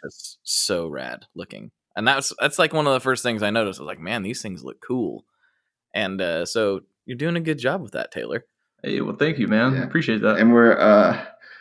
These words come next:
Speaker 3: making sure that they sound all right, too. <laughs> So
Speaker 2: Oh, yeah,
Speaker 3: it's
Speaker 2: that's
Speaker 3: not
Speaker 2: the other
Speaker 3: making them
Speaker 2: thing
Speaker 3: look
Speaker 2: is, you know, they gotta, they gotta sound good. <laughs>
Speaker 1: Oh, well, yeah, I mean, sort of.
Speaker 2: <laughs>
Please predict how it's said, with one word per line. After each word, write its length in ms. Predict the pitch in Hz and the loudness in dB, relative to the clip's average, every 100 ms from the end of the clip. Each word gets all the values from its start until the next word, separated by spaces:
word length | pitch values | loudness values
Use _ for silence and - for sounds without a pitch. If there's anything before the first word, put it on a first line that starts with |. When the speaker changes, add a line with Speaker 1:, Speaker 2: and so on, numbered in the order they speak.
| - _ - | -20 _ 2
Speaker 3:
making 280 | 113 110 | 4 6
sure 200 | 107 113 107 | 6 6 6
that 60 | |
they 140 | 101 95 | 6 2
sound 360 | - 104 110 | 2 2 2
all 80 | - | 2
right, 280 | 101 - - | 4 2 2
too. 320 | - 104 95 | 0 4 4
<laughs> 300 | 131 101 123 | 4 6 6
So 220 | 123 127 | 8 10
Speaker 2:
Oh, 20 | 160 | 12
yeah, 180 | 156 139 | 12 10
Speaker 3:
it's 40 | |
Speaker 2:
that's 140 | 147 - | 10 8
Speaker 3:
not 60 | |
Speaker 2:
the 80 | 143 | 8
other 100 | 147 139 | 8 8
Speaker 3:
making 60 | |
them 100 | 139 | 8
Speaker 2:
thing 120 | 127 123 | 8 8
Speaker 3:
look 80 | |
Speaker 2:
is, 100 | 117 | 6
you 120 | 127 127 | 4 6
know, 160 | 120 | 6
they 100 | 120 | 6
gotta, 340 | 131 131 123 - | 4 4 4 0
they 80 | 131 | 2
gotta 180 | 131 123 | 4 4
sound 340 | - 120 120 123 | 2 2 2 4
good. 260 | 131 135 - | 2 2 -4
<laughs> 60 | - - - - - - _ _ - - - | -12 -10 -10 -10 -10 -12 _ _ -16 -6 2
Speaker 1:
Oh, 360 | 185 107 92 _ _ - 339 | 4 2 -8 _ _ -6 2
well, 220 | 185 170 | 4 4
yeah, 240 | 160 160 131 | 4 4 4
I 60 | |
mean, 420 | 143 156 143 131 120 _ - - - | 4 0 0 -2 -8 _ -20 -18 -4
sort 260 | - 214 - - | 6 8 10 6
of. 80 | - - - | 4 0 -2
Speaker 2:
<laughs> 180 | - | -4